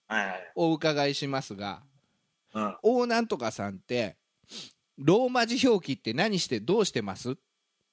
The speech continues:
Speaker 2: 言ったら、へ-、返ってきた返事がね、「すげえ悩んでたんですけど、学生の時に英語の先生に決めてもらいました」って。
Speaker 1: ああ、なるほどね。
Speaker 2: あ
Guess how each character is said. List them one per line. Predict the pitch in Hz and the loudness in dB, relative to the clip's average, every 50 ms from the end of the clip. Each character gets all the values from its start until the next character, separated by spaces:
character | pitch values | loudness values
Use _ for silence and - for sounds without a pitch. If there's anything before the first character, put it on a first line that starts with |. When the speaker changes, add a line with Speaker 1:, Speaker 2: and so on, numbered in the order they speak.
| _ _ _ _ _ _ _ _ | _ _ _ _ _ _ _ _
Speaker 2:
言 | - 123 | -20 -20
っ | - | -12
た | - 131 123 | -8 -6 -4
ら、 | 123 123 107 82 - _ _ _ _ _ _ _ _ _ _ _ _ _ _ _ _ _ _ _ _ _ _ _ _ | -4 -4 -6 -6 -10 _ _ _ _ _ _ _ _ _ _ _ _ _ _ _ _ _ _ _ _ _ _ _ _
へ-、 | - 214 214 | -2 -2 -2
返 | - - 233 208 | 0 0 0 0
っ | 170 | 0
て | - 135 | -2 -6
き | - | -6
た | - 113 | -6 -4
返 | 123 135 127 127 | -4 -4 -4 -4
事 | 123 120 | -6 -8
が | 95 87 90 | -8 -8 -12
ね、 | 90 104 175 - _ _ _ _ _ _ _ _ _ _ _ _ _ _ _ _ _ _ _ _ _ _ _ _ - - _ _ _ _ _ | -16 -16 -18 -20 _ _ _ _ _ _ _ _ _ _ _ _ _ _ _ _ _ _ _ _ _ _ _ _ -20 -20 _ _ _ _ _
「す | - - - - - 175 185 190 | -2 -2 0 0 2 2 2 4
げ | 196 262 285 240 | 4 6 6 4
え | |
悩 | 180 160 151 151 160 180 196 208 208 | 4 2 2 0 2 4 4 4 4
ん | 190 | 2
で | 165 143 - | 2 0 2
た | - 131 117 | 2 0 0
ん | 110 | 0
で | 107 113 110 | -2 -4 -4
す | - - | -4 -6
け | 113 110 | -6 0
ど、 | 107 143 151 123 85 - - - | 2 2 2 2 0 -4 -8 -4
学 | 113 - 156 156 - - | -2 0 0 0 -2 -4
生 | - - 233 233 226 | -2 0 0 0 0
の | 220 220 | 0 0
時 | - - 208 202 - 135 120 | 0 0 -2 -2 -2 -4 -4
に | 139 151 147 110 - - _ _ _ _ _ _ - - - - _ | -2 -2 -2 -4 -6 -8 _ _ _ _ _ _ -20 -20 -20 -4 _
英 | 180 202 254 254 254 | 4 4 6 4 4
語 | - 240 233 | 4 4 2
の | 226 220 214 | 2 0 0
先 | - 214 220 208 202 | 0 0 0 0 0
生 | - 214 202 170 | 2 2 2 2
に | 139 120 110 | 2 0 -4
決 | - - - 147 | -4 -4 0 2
め | 143 139 | 2 4
て | - 143 131 | 4 2 2
も | 135 127 127 | 2 2 2
ら | 123 120 | 2 2
い | 120 117 | 2 2
ま | 117 113 113 | 2 0 0
し | - 135 | 0 2
た」 | 135 131 - | 2 0 0
っ | |
て。 | _ _ - - _ _ _ _ _ _ 135 _ _ _ _ _ _ _ _ _ _ _ _ _ - | _ _ -20 -20 _ _ _ _ _ _ -20 _ _ _ _ _ _ _ _ _ _ _ _ _ 0
Speaker 1:
あ | 131 147 160 175 180 165 | 2 4 6 4 4 4
あ、 | 160 | 2
な | 170 175 | 2 2
る | 180 180 | 4 2
ほ | 185 180 | 2 2
ど | 196 202 | 2 2
ね。 | 214 233 285 294 294 - - | 2 2 2 0 -4 -8 -6
Speaker 2:
あ | 175 185 185 214 190 180 175 156 120 95 - | -2 0 2 2 2 2 2 0 -2 -4 -8